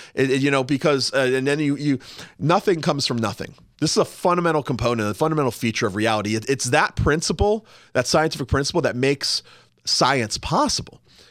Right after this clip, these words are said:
Because, like, think about the world that we live in. If every, if, if things popped in and out of existence for no reason and no, uh, just no rhyme or reason at all, you could be driving down the one oh one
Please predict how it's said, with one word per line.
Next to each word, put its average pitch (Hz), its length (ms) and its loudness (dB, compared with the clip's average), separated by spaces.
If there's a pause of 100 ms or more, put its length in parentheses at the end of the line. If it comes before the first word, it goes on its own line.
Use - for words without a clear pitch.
(280)
Because, 185 340 2
like, 170 100 2
think 240 180 0
about 240 180 0
the 175 60 2
world 170 200 2
that 147 80 2
we 135 100 0
live 135 220 2
in. 104 100 -2
If 98 80 -8
every, 127 220 0
if, 123 240 -4
if 127 140 0
things 156 260 0
popped - 380 -2
in 139 180 -2
and 143 100 -2
out 127 140 0
of 110 80 -4
existence 98 680 -6 (260)
for 139 160 0
no 127 180 2
reason 117 400 0
and 101 140 -4
no, 110 260 0
uh, 110 200 -2
just 107 260 -8
no 120 120 2
rhyme 113 380 0
or 101 60 -2
reason 101 320 -2
at 92 80 -4
all, 95 340 -2 (180)
you 185 100 0
could 277 80 2
be 233 40 2
driving 170 460 2
down 175 200 2
the 135 60 2
one 139 240 4
oh 139 80 2
one 123 360 2